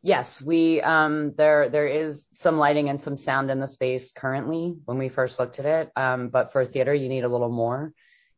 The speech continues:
And, uh, again, this was a great, a great thing for us to be able to do in the sense of coming in here as a partnership and, and creating a more permanent home for us, since we're used to sort of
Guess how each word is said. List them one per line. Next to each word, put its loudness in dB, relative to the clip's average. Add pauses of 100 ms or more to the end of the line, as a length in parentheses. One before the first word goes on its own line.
And, -2 (160)
uh, 4 (200)
again, 0
this -6
was -2
a -6
great, -4 (840)
a 2
great 0
thing 0
for 0
us 0
to -14
be -2
able 0
to -10
do -4
in -4
the -4
sense -6
of -2
coming -6
in -4
here -4
as -2
a -6
partnership -6
and, -6
and -8
creating -4
a -6
more -2
permanent -4
home -8
for -4
us, -8
since -14
we're -4
used -6
to -8
sort -6
of -8